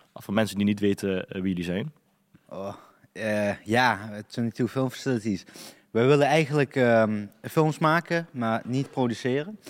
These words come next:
Speaker 3: Dus wij richten ons eigenlijk op, eh, het invullen van alle technische posities, de materialen. Ehm,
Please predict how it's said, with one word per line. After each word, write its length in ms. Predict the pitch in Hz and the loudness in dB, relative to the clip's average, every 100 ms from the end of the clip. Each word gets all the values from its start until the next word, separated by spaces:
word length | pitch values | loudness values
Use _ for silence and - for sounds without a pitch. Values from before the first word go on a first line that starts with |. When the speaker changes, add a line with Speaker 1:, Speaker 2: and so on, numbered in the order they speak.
| - - _ | -20 -20 _
Speaker 3:
Dus 140 | 110 | -2
wij 140 | 113 123 | 2 2
richten 260 | 127 - | 2 -2
ons 80 | 117 | -2
eigenlijk 300 | 117 113 107 | 0 0 0
op, 200 | 107 - | -2 0
eh, 360 | 107 101 101 98 | 0 2 0 -4
het 180 | 101 | -8
invullen 440 | - 123 117 120 110 | -2 -2 2 0 0
van 120 | 110 | -2
alle 180 | 107 104 | -2 -2
technische 400 | 120 117 127 - | -2 -4 -6 -4
posities, 760 | 123 113 117 - - 104 101 - - - - | -4 -2 -2 -2 -2 -2 -2 -10 -20 -20 -10
de 80 | - | 0
materialen. 960 | 110 113 - 110 101 98 95 95 98 - - | 2 2 0 2 4 4 2 0 0 -4 -8
Ehm, 420 | 101 98 95 90 | -4 -2 0 -2